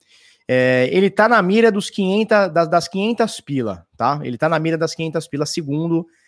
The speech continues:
essa postagem aqui. E eu não gosto muito de mostrar esse tipo de coisa, porque aqui tem um viés de confirmação alto, né? O que que ele faz? Ele pega o all-time high, né? O topo histórico de dois mil e treze, pega o all-time high de dois mil e dezessete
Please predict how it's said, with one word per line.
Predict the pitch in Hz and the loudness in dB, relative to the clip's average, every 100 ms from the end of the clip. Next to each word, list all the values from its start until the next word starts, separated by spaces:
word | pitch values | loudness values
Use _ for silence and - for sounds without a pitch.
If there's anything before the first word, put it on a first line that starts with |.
| _ - | _ -6
essa | 139 156 | -2 -2
postagem | 160 151 - 120 117 143 | 0 -2 0 0 0 -2
aqui. | 127 170 131 92 _ _ _ _ - | -2 0 -2 -2 _ _ _ _ 2
E | |
eu | 285 | 4
não | 240 | 6
gosto | 208 196 | 4 2
muito | 190 185 | -2 -2
de | |
mostrar | 175 175 - 147 | 0 -2 0 0
esse | 135 - | 0 -4
tipo | 123 131 | -10 -8
de | 117 | -4
coisa, | 180 165 120 110 | 2 2 2 -4
porque | - 151 156 165 | -4 -4 0 0
aqui | 151 | 0
tem | 165 185 | -4 -4
um | |
viés | 175 165 156 | 0 2 2
de | 147 | 0
confirmação | 160 - 151 147 - 156 143 | -8 -6 -4 -4 -4 -2 0
alto, | 101 95 92 | -2 -4 -6
né? | 107 | -6
O | |
que | 131 | -6
que | 196 | -4
ele | 254 | -4
faz? | 185 117 95 | -2 -2 -2
Ele | 156 | -2
pega | 180 156 139 107 92 _ _ _ _ _ - | 0 2 2 0 -6 _ _ _ _ _ 2
o | 170 | 2
all-time | 185 180 165 | 4 2 2
high, | 151 131 110 | 2 0 0
né? | 123 220 | 0 0
O | 214 | -2
topo | 160 156 | -4 -6
histórico | - 147 127 123 | -2 0 0 -4
de | |
dois | 123 131 | -6 -4
mil | 165 | -4
e | |
treze, | 160 143 131 104 | -4 -2 -2 -4
pega | 104 143 139 | -4 -2 0
o | |
all-time | 147 143 147 | 0 0 -4
high | 135 131 | -4 -4
de | 117 | -4
dois | 123 117 | -8 -6
mil | 127 | -8
e | |
dezessete | 113 120 - 165 160 - 101 | -6 -8 -2 0 0 -2 -14